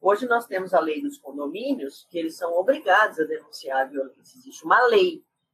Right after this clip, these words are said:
é uma lei estadual, né, que se aplica aqui no Paraná, outros estados também já desenvolveram essa lei, mas até que, até que nisso o Paraná saiu em primeiro, né? Assim, foi um dos primeiros.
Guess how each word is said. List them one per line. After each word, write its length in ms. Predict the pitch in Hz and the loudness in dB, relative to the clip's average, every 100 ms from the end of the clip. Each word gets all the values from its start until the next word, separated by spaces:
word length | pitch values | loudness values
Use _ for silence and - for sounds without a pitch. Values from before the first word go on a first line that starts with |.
| _ | _
é 40 | |
uma 120 | 143 147 | -6 -6
lei 140 | 143 | -4
estadual, 800 | 143 - 190 170 151 156 170 214 | -10 -4 -6 -2 2 4 4 2
né, 140 | - | -2
que 140 | - _ | -12 _
se 160 | - | -8
aplica 460 | 139 - 160 160 143 | -8 -8 -8 -8 -8
aqui 180 | 139 _ | -20 _
no 120 | 135 | _
Paraná, 720 | - 131 139 139 143 180 214 - _ _ | -6 -4 -2 0 4 4 2 -2 _ _
outros 380 | 151 160 - - | -2 -2 -8 -20
estados 480 | - 147 139 139 - | -4 0 0 0 -8
também 500 | 165 151 156 180 190 | -8 -6 -4 -4 -4
já 140 | 160 | -8
desenvolveram 540 | 143 143 135 135 135 | -10 -6 -2 -2 -2
essa 180 | 143 196 | -4 -2
lei, 220 | 190 185 | 0 0
mas 160 | 226 220 | -2 -4
até 180 | 214 226 | -4 -4
que, 240 | - 254 - | -4 -6 -2
até 260 | - - | -2 2
que 160 | 262 269 | 0 0
nisso 340 | 226 226 - | -8 -10 -10
o 40 | 262 | -2
Paraná 440 | 240 247 240 226 | 2 2 4 2
saiu 380 | 220 220 214 220 | 2 -4 -4 -8
em 60 | 220 | -14
primeiro, 520 | 233 220 160 139 - | -14 -10 -6 -6 -8
né? 160 | 156 156 | -10 -10
Assim, 280 | - _ _ _ _ | -10 _ _ _ _
foi 220 | 165 165 | -2 -2
um 60 | 165 | -6
dos 160 | 180 | -14
primeiros. 500 | - 208 196 143 127 | -4 -4 -2 -2 -4